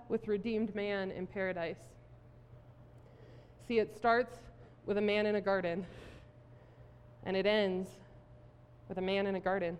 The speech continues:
Revelations twenty-two, verse one,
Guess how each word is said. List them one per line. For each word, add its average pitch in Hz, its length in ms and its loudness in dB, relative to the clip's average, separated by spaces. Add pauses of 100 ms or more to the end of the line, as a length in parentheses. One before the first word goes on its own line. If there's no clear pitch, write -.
(1700)
Revelations 220 520 2
twenty-two, 233 500 0
verse 220 240 0
one, 208 300 -2